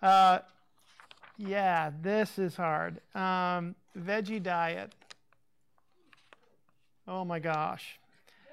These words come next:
Um, what are you saying? Um, exercise fifteen to thirty minutes every day, seven days a week.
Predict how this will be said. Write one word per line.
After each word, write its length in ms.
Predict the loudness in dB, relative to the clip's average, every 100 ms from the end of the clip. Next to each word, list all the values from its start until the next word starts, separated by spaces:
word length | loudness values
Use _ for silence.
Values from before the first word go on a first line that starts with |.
| -8 0
Um, 800 | 2 4 6 6 6 4 2 -6 _ _ _ _ _ _ _ -8
what 180 | -2 2
are 120 | 2
you 180 | 0 -4
saying? 600 | -4 -4 -4 -4 -8 -10 -6
Um, 420 | -2 -2 -4 -10 -20 _ -20 -20 -20 -20 -20 _
exercise 720 | -2 0 -2 -2 2 2 2 0
fifteen 520 | -2 -2 -4 -4 -4
to 80 | -6
thirty 320 | -4 -4 -2
minutes 280 | -4 -6 -10 -6
every 340 | -4 -4 -6
day, 320 | -6 -6 -8 -14
seven 420 | -10 -6 -6 -4
days 280 | -4 -6 -6
a 60 | -10
week. 360 | -12 -16 -20